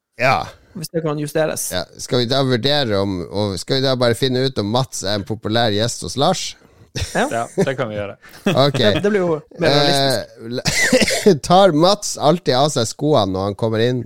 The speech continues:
Speaker 1: til Lars?
Speaker 3: Jeg vil si nittini prosent av tilfellene, så jeg kan jo ikke si at det aldri har skjedd, men, eh,
Speaker 1: Det er
Speaker 3: det er
Speaker 1: ikke, altså det er ja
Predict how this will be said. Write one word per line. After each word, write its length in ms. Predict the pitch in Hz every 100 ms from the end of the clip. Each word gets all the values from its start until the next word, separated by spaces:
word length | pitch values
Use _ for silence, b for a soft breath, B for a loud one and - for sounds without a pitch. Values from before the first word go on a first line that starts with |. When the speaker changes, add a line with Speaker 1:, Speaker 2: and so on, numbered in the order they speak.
| -
Speaker 1:
til 120 | -
Lars? 360 | 120 185 - - B _ _ _ _ _
Speaker 3:
Jeg 600 | - 156 156 127 - -
vil 120 | 127 139
si 180 | 165
nittini 400 | 151 151 147 151 -
prosent 640 | 120 - 131 123 - -
av 140 | 117 107
tilfellene, 600 | 117 117 123 107 92 92
så 220 | - 110 107 104 101 107
jeg 80 | 110
kan 80 |
jo 60 | 131
ikke 120 | 151
si 120 | - 147
at 160 | 127
det 80 | -
aldri 240 | 117 120 120
har 80 | -
skjedd, 220 | 175 214
men, 300 | 147 123 123 123
eh, 400 | 120 117 113 117 - _ _ _
Speaker 1:
Det 60 | -
er 0 |
Speaker 3:
det 80 | 123
er 140 | 135
Speaker 1:
ikke, 200 | 107 156 135 127 117 85 95
altså 200 | 117 123
det 100 | 120
er 220 | 120 117 - 98
ja 180 | 117